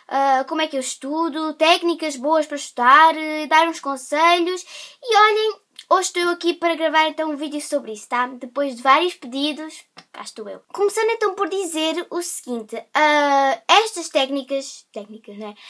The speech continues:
que eu vou ensinar aqui hoje, ensinar, não é ensinar, não é? Mostrar-vos aqui hoje,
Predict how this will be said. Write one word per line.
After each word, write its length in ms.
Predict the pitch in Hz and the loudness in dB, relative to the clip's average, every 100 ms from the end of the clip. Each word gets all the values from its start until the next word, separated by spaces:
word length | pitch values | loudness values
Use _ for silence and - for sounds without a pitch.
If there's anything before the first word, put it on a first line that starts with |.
| - - - | -20 -18 0
que 100 | 349 | 0
eu 80 | |
vou 180 | 311 349 | 2 0
ensinar 400 | 381 - 330 294 | 0 -2 -2 0
aqui 320 | 294 294 269 | 0 -4 -4
hoje, 420 | 285 285 262 294 - | 0 0 -2 -8 -8
ensinar, 480 | 294 - 285 294 320 | -10 -6 2 2 2
não 240 | 370 466 | 0 -4
é 20 | |
ensinar, 400 | 453 320 294 247 | -4 -4 0 0
não 100 | 233 | 0
é? 100 | 240 | -4
Mostrar-vos 580 | 247 339 - 285 262 262 | -6 -8 0 6 6 4
aqui 240 | 262 254 254 | -8 -8 -6
hoje, 160 | 262 | -6